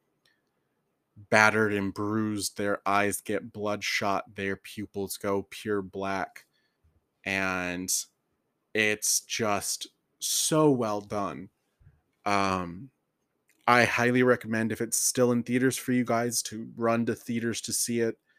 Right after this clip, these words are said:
Uh, if not, right when it becomes available to,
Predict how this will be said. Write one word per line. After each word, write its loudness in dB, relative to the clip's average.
Uh, 0
if -4
not, 0
right -2
when -4
it -6
becomes -4
available -2
to, -4